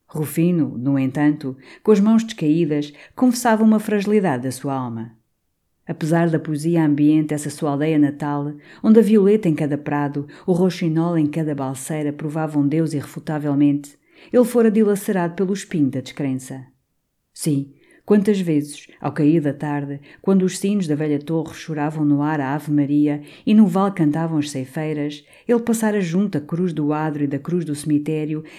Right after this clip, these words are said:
atirando-lhes de lado, cruelmente, o sorriso frio de Voltaire. Um largo frêmito de emoção passou. Vozes sufocadas de gozo mal podiam murmurar: "Muito bem, muito bem."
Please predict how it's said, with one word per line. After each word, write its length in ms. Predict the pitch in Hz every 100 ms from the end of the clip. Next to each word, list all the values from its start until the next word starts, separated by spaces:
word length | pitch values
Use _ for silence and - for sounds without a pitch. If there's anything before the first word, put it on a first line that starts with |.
| -
atirando-lhes 640 | 220 214 190 190 180 156
de 100 | -
lado, 400 | 151 147 143 139
cruelmente, 800 | 143 160 160 151 151 151 147 156 156 -
o 80 | 208
sorriso 440 | 202 208 208 202
frio 260 | - 190 139
de 80 | 131
Voltaire. 540 | 131 127 139 127 120 - _ _ _ _ _ _ _ -
Um 140 | 202 175
largo 360 | 175 196 151
frêmito 640 | 131 - 151 160 147 147
de 100 | 135
emoção 440 | 147 147 147 143 139
passou. 520 | 165 165 151 131 - _ _ _ _ _ _ -
Vozes 360 | 165 180 180
sufocadas 580 | - 143 - 160 151 143
de 80 | 139
gozo 480 | 135 151 160 156 151
mal 200 | 151 156
podiam 300 | 147 151 147
murmurar: 520 | 156 165 160 135 123 - _ _ _ -
"Muito 260 | 170 156 135
bem, 420 | 135 123 120 _ _ _ -
muito 300 | 180 156 156
bem." 440 | 151 143 147 147